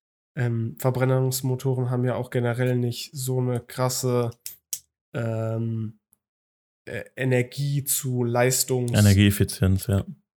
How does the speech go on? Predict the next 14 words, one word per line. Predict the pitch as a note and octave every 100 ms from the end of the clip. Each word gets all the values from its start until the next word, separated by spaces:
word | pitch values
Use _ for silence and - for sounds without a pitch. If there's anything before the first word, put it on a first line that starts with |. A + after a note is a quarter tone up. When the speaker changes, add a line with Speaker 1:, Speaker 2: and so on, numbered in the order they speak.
| -
Speaker 1:
Genau, | D3+ B2 B2
Energieeffizienz. | - B2+ B2+ B2 C3+ B2+ C3 - B2 B2+ B2+ _ _ _ _ _ _
<laughs> | - C#3+ - D3 B2+ B2+ - - - - _
Perfekt, | - C#3 E3+ F#3
Tobi, | F#3 F3
dass | D3+ D3+
du | C#3
da | C#3+
ein | C3+ B2+ A#2+
Wort | C3 F#3+
für | -
gerade | B2 B2+ B2
erfunden | B2 - C3 C3 B2+
hast, | C3 - -